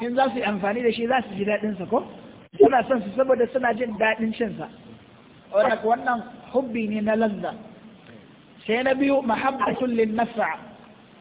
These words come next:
Wato soyayya ne don amfani. Kana son abu saboda yana da amfani a gare ka. Ka mahabbati shay'i yuntafa'u bihi. Kana son abu dan kana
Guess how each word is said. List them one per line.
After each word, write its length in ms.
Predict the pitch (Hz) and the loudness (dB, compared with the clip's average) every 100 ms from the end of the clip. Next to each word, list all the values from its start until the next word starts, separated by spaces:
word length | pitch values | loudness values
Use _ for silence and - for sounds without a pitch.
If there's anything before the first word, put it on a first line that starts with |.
| - - - - - - - - | -20 -20 -20 -20 -20 -20 -20 -4
Wato 280 | 180 190 196 | -2 0 -2
soyayya 640 | - 202 214 254 269 254 247 | 0 0 2 2 2 2 2
ne 280 | 254 254 254 - - - - - - - - - | 2 2 -2 -8 -16 -18 -20 -20 -20 -20 -8 -2
don 180 | 262 254 - | 0 -2 -4
amfani. 640 | 214 202 190 196 196 196 - - - - - - - - | -2 -2 -2 -2 0 0 -2 -12 -20 -20 -20 -20 -20 -14
Kana 280 | - - 226 | -4 0 0
son 160 | 285 - 233 | 2 2 2
abu 140 | 233 | 0
saboda 300 | 247 247 233 | 2 2 4
yana 200 | 254 240 233 - - | 4 2 0 -4 -8
da 160 | 175 - | -4 0
amfani 600 | 202 - 190 185 254 - - - - - - 370 | -2 -2 -4 0 -2 -2 -14 -20 -20 -20 -4 -4
a 100 | - | 0
gare 240 | 185 208 | 2 2
ka. 160 | - - - - - - - - - | 0 -8 -10 -18 -20 -20 -20 -18 -6
Ka 80 | 170 | -4
mahabbati 540 | 180 269 214 247 226 | 0 0 0 -4 -2
shay'i 380 | 214 247 240 226 | -2 -2 0 0
yuntafa'u 560 | 208 196 226 226 180 185 | 0 0 -2 0 0 2
bihi. 400 | 185 180 233 285 - - - - - - - - - - - - - - - | 2 2 0 0 -6 -16 -18 -20 -20 -20 -20 -20 -20 -20 -20 -20 -20 -20 -4
Kana 240 | 220 220 196 | -2 0 0
son 100 | 247 | 0
abu 160 | 196 214 | 0 0
dan 120 | 240 | 0
kana 260 | 214 240 233 | 0 0 0